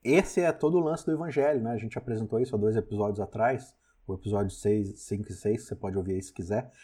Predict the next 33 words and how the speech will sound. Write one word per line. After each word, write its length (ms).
Ah, 480
mas 380
justamente 460
essa 200
que 120
é 20
a 40
ideia. 320
Existe 380
um 80
juízo 400
que 120
vai 120
acontecer. 540
E 60
nós 240
estamos 300
automaticamente 640
condenados 520
porque 240
todos 440
pecamos. 600
Esse 200
é 40
o 40
diagnóstico 580
de 80
Paulo 300
lá 120
em 40
Romanos 420
um, 140
né? 180